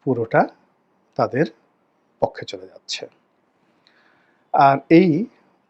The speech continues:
পক্ষে চলে যাওয়ার কারণে যেটা হচ্ছে, আহ,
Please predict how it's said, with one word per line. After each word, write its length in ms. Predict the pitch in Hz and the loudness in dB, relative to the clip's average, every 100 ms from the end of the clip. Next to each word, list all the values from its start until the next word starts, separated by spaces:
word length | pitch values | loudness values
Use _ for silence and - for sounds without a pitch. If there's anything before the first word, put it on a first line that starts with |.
| _ | _
পক্ষে 640 | 165 - - - 202 208 208 | 2 2 -6 -2 2 2 0
চলে 320 | - 131 120 | -2 -2 -2
যাওয়ার 260 | 110 104 - | -2 -4 -4
কারণে 540 | 113 104 101 101 101 143 _ _ _ _ _ _ _ - | -4 -4 -8 -18 -20 -20 _ _ _ _ _ _ _ -6
যেটা 220 | 135 127 | -4 -2
হচ্ছে, 340 | 143 - - 147 - _ _ _ _ _ _ _ _ _ _ | -4 -4 -2 -2 -6 _ _ _ _ _ _ _ _ _ _
আহ, 600 | 123 113 107 110 107 - | -8 -8 -8 -10 -14 -16